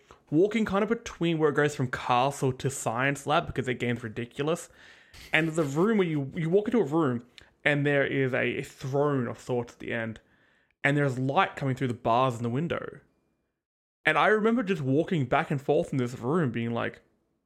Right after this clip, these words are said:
"Why does this area look so good?" It, it, it felt like,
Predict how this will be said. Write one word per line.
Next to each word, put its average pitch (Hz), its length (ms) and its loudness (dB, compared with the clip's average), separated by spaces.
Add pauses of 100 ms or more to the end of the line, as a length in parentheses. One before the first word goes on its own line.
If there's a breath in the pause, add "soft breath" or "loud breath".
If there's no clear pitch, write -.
(100)
"Why 175 320 -2 (100)
does 302 240 -4
this 170 320 -8
area 185 400 0
look 156 260 -6
so 135 320 -6 (100)
good?" 226 260 2
It, 151 240 -2
it, 208 180 2
it - 160 -2
felt 233 160 4
like, 208 300 2